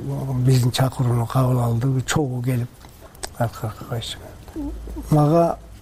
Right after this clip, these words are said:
анчалык, а, ынанбагандай сезилчү айрым бир адамдардын кийлигишүүсүнөн болсо керек, башка болсо керек.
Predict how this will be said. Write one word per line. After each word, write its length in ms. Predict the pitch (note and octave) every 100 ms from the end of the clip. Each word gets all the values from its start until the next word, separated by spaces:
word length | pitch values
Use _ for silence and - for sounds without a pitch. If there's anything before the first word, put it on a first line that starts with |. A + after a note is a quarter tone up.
| - D#3
анчалык, 760 | D#3+ C#3+ D3+ D3+ D3 - - - - - - - - - - - -
а, 640 | C3 B2 B2 B2 B2 A#2+ - -
ынанбагандай 920 | D3 D3 C#3+ C#3 C3+ C3 B2 A#2+ A2 -
сезилчү 720 | - - B2 B2 B2 - D#3+ D#3+ - - - - - - -
айрым 380 | C3+ B2 A#2+ A#2+
бир 140 | A2 B2
адамдардын 680 | B2 A#2+ A#2 A#2 A2 A2+ - - - - - - -
кийлигишүүсүнөн 960 | C#3+ F3 C3+ A#2 - - A#2 A2 A#2
болсо 300 | C3+ C#3 C3+
керек, 280 | B2+ B2 B2 - -
башка 320 | B2 - -
болсо 320 | A#2+ B2+ - B2+
керек. 220 | C3+